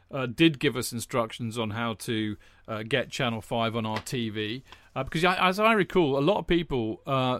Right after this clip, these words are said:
didn't have the right aerial for Channel five. So a lot of us were denied it, and there was a lot of coat hanger, uh, kind of action going on. But apparently all you had to do was to select the fifth button on your T V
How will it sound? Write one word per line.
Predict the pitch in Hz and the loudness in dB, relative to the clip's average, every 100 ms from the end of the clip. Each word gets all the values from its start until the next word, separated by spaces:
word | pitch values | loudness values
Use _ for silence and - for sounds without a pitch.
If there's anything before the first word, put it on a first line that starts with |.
| 127 | -4
didn't | - 160 | -6 -4
have | 143 139 | -2 -2
the | 139 | 2
right | 139 139 | 4 6
aerial | 147 160 120 90 92 _ | 4 4 2 -2 -10 _
for | - | -14
Channel | - 117 92 | -4 -2 -4
five. | 90 117 92 90 - - _ | -8 -8 -8 -12 -18 -20 _
So | - 143 | -8 0
a | 139 | 2
lot | 165 | 4
of | 143 | 2
us | 135 - | -2 -4
were | |
denied | 113 135 139 139 113 | -4 -2 2 2 0
it, | |
and | 101 | -2
there | 123 | -4
was | 123 | -4
a | 131 | 0
lot | 156 | 0
of | 117 | 2
coat | 165 151 | 2 2
hanger, | - 120 107 95 - _ _ - - | 2 -2 -2 -6 -10 _ _ -20 -10
uh, | 123 104 | -8 -6
kind | 135 120 | -6 -4
of | 107 - - | -6 -10 -4
action | 135 - - 110 | -4 -4 -10 -6
going | 117 113 107 | -2 0 0
on. | 117 107 95 - - - - | -2 -4 -8 -14 -20 -20 -10
But | 135 | -8
apparently | 127 175 214 170 135 | 0 4 4 4 4
all | 180 | 4
you | 208 175 | 4 4
had | 180 | 2
to | - | -2
do | 139 131 104 123 - _ _ - | 0 2 2 -2 -8 _ _ -8
was | 139 | -6
to | - | -6
select | 135 160 165 - | -4 2 2 0
the | 147 | -6
fifth | - 226 - | 2 0 2
button | - 196 - 135 117 | 2 2 2 -4 -2
on | 139 | -4
your | 135 127 | -4 -6
T | - 170 143 | 0 0 2
V | 123 107 127 | 0 0 -2